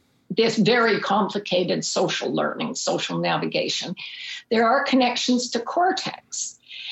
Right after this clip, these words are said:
And so there can be a back and forth, and people can come to change some of those very deep values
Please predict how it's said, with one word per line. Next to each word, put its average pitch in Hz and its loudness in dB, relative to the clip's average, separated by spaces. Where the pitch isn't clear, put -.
And 220 4
so 240 4
there 220 2
can 277 4
be 262 6
a 202 4
back 226 2
and 185 0
forth, - -2
and 208 2
people 226 2
can 247 2
come 330 4
to - 0
change 262 2
some 208 2
of 180 2
those 170 0
very 175 2
deep 165 0
values 165 -2